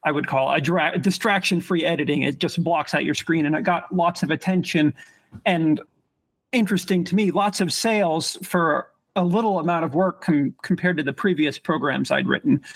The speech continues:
which had lots of work and medium sales. So I was like, "Hey, this is something I'm interested in." Um, and so Task Paper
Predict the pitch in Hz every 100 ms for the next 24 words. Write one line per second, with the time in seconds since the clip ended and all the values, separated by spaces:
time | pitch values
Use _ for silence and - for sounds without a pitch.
0 | - - 156 - - - _ _ _ -
1 | 160 143 156 - 165 127 139 135 143 139
2 | 151 135 135 135 - - - - 131 139
3 | 135 147 240 277 175 165 202 196 - 180
4 | - 151 143 180 151 143 - 143 - -
5 | - _ _ - 190 139 123 117 _ _
6 | 254 214 185 185 - 202 185 - 170 -
7 | 156 143 -